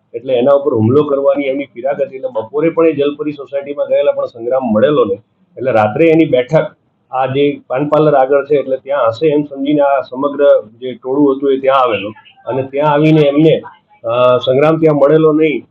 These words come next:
પરંતુ એ રસ્તાની અંદર જે પણ, અ, ટુ વ્હીલર અને જે રાહદારીઓ હતા એમના ઉપર એમને આ ધોકા અને વરસાદને કરી અને આતંક મચાવેલો હતો.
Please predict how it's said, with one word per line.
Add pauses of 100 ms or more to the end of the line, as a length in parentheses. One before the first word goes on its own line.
(140)
પરંતુ
એ (140)
રસ્તાની
અંદર
જે
પણ,
અ,
ટુ
વ્હીલર
અને
જે
રાહદારીઓ
હતા (220)
એમના
ઉપર
એમને
આ
ધોકા
અને
વરસાદને
કરી (200)
અને
આતંક
મચાવેલો
હતો.